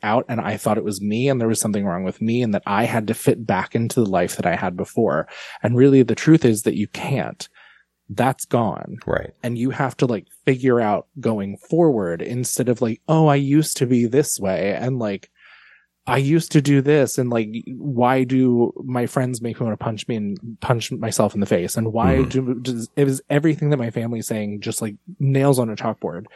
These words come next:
Speaker 2: Right.
Speaker 1: And you have to go through this kind of reckoning with yourself that you're different, you're new. You don't know you right now, and you
Speaker 2: Mm-hmm.
Speaker 1: have to get to know you at that point.
Speaker 2: Right.
Speaker 1: And a lot of what this guy was saying to me was like, "I don't wanna go to work. I hate it.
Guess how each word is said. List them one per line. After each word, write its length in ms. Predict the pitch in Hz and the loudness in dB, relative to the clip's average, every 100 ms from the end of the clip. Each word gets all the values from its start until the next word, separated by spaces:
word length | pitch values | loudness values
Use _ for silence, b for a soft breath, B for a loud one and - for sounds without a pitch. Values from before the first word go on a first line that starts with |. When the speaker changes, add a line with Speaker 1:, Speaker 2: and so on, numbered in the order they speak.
| B | B
Speaker 2:
Right. 220 | - - - | -6 -6 -4
Speaker 1:
And 140 | 143 | 0
you 80 | 147 | 2
have 200 | 131 143 | 2 0
to 80 | 156 | 0
go 260 | 131 127 127 | 0 0 2
through 140 | 123 | 0
this 200 | 123 107 - - 170 | -2 -6 -12 -16 -6
kind 200 | - 139 | 2 2
of 140 | 113 | 2
reckoning 500 | 107 110 - 139 120 | 0 0 2 0 2
with 160 | 92 - | -2 -4
yourself 600 | 92 - 90 80 101 - | -6 -4 -4 -2 -4 -4
that 180 | 117 113 | -2 -2
you're 400 | 110 107 127 127 | -2 4 6 6
different, 520 | 110 110 - 85 - | 2 -4 -2 -10 -8
you're 260 | 107 110 120 | -8 -2 0
new. 640 | 131 101 80 73 135 180 _ _ _ - | 0 -2 -2 0 0 0 _ _ _ -2
You 140 | 127 | 4
don't 200 | 131 131 110 | 4 4 0
know 160 | 107 98 | 0 -2
you 220 | 98 127 | 0 2
right 260 | 139 139 156 | 4 2 0
now, 300 | 151 175 180 | 0 2 0
and 240 | - 104 | 2 2
you 60 | 73 | 2
Speaker 2:
Mm-hmm. 80 | 123 | 0
Speaker 1:
have 180 | 123 | -4
to 80 | - | -6
get 180 | 113 113 | -4 -4
to 100 | - | -4
know 300 | 104 98 92 | -4 0 0
you 300 | 90 87 73 | 0 0 -2
at 180 | - 113 | -4 -6
that 180 | - - | -4 -6
point. 280 | - - - | -4 -4 -2
Speaker 2:
Right. 200 | - - B B B B B | -6 -10 B B B B B
Speaker 1:
And 200 | 139 135 - | 0 0 2
a 80 | 127 | 4
lot 180 | 131 | 4
of 100 | 135 | 4
what 200 | 120 120 | 2 0
this 160 | 120 - | -2 -4
guy 180 | - 107 | -4 -2
was 180 | 98 - | -4 -4
saying 240 | 117 127 | -4 -4
to 120 | - | -4
me 100 | 101 | -4
was 180 | 90 95 | -4 -4
like, 280 | 95 95 - - | -4 -6 -8 -2
"I 160 | 113 | -2
don't 300 | 110 - 107 | -2 -2 -2
wanna 140 | 107 131 | 0 2
go 100 | 117 | 4
to 60 | |
work. 300 | 98 92 113 | 2 -2 -6
I 60 | - | -6
hate 320 | 135 - 95 | -6 -6 -6
it. 240 | 90 135 | -2 -2